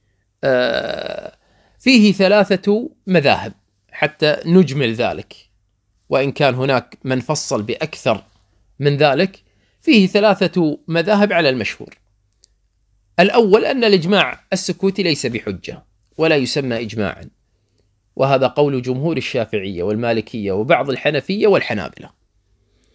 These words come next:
القول الثاني أنه حجة قطعية، وهو قول بعض الحنفية والحنابلة. الثالث هو حجة ظنية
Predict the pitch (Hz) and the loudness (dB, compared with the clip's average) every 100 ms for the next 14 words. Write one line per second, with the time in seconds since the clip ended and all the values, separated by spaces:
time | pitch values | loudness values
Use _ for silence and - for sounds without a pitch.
0 | _ _ _ _ _ 170 196 262 262 233 | _ _ _ _ _ 2 4 6 6 4
1 | - 214 190 190 190 180 175 160 143 208 | 2 0 0 0 -2 -4 -2 -2 -2 -2
2 | 165 147 190 139 - 160 151 147 156 131 | 0 2 2 2 0 0 0 -2 0 2
3 | 135 - _ _ _ _ _ _ _ _ | 0 -2 _ _ _ _ _ _ _ _
4 | _ _ _ - 131 135 127 - 165 143 | _ _ _ -2 0 2 2 2 2 2
5 | 123 156 147 147 - 139 131 175 202 175 | 0 0 0 -2 -2 -6 -4 -6 -2 -2
6 | 127 - 90 62 - - _ _ _ _ | -2 -4 -6 -8 -14 -16 _ _ _ _
7 | _ _ _ _ _ _ _ _ _ _ | _ _ _ _ _ _ _ _ _ _
8 | _ _ - 233 208 277 247 240 220 _ | _ _ 2 2 2 4 4 4 -2 _
9 | _ 143 175 160 - 180 147 165 160 165 | _ -4 -2 -2 -2 -6 -2 0 0 0
10 | 156 156 147 147 | -2 0 0 0